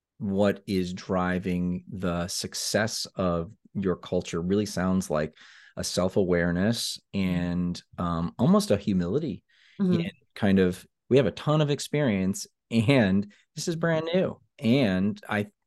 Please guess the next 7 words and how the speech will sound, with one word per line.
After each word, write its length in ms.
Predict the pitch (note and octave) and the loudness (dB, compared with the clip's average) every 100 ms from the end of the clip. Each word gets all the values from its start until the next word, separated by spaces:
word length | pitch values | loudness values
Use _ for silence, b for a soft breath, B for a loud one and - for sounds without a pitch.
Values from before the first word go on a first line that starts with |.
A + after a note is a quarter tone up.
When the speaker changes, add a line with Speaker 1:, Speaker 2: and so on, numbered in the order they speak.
| - - - | -12 -12 -6
Speaker 1:
I 200 | G#2+ A#2 | 0 4
would 120 | A2+ | 6
also, 560 | A2 D#3 - D#3+ D3 - _ _ _ _ - | 6 4 6 6 4 -2 _ _ _ _ 4
I 80 | |
would 140 | G3 - | 6 6
argue 500 | B2 C#3+ E3+ G#2+ G#2 | 6 2 4 0 0
that 320 | G2+ G2+ F#2+ | 0 0 -2